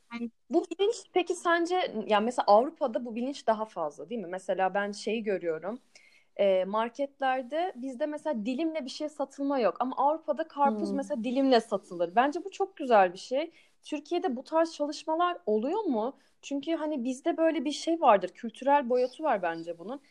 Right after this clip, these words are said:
Speaker 2: Her şeyin en büyüğünü alalım, en fazlasını alalım.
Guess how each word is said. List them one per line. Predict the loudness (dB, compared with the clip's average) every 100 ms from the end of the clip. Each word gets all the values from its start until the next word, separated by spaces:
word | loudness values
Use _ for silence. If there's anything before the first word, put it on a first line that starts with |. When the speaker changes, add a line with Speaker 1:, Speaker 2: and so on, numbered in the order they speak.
| _ _
Speaker 2:
Her | -2 -2
şeyin | -2 -4 -4 -2
en | 0 0
büyüğünü | 0 2 2
alalım, | 0 0 0 -2 -4
en | -4 -4
fazlasını | -4 0 2 2 -2 -4 -6
alalım. | -4 -4 -4 -6